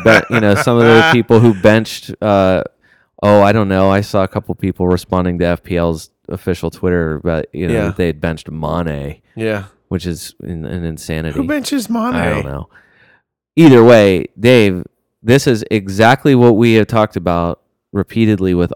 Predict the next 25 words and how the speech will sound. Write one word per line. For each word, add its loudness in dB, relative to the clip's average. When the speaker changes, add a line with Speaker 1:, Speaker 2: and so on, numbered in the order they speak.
Speaker 1:
Arsenal. -2
I 4
don't 4
Speaker 2:
And 2
Speaker 1:
see 0
Speaker 2:
I 4
thought 0
Speaker 1:
why 6
Speaker 2:
Kolasinac 0
Speaker 1:
there, 4
there 4
is 2
no 4
reason 2
that -12
this -4
is -8
not -4
just -8
gonna -10
keep -12
happening. -12
Speaker 2:
No, 0
it 0
will. -2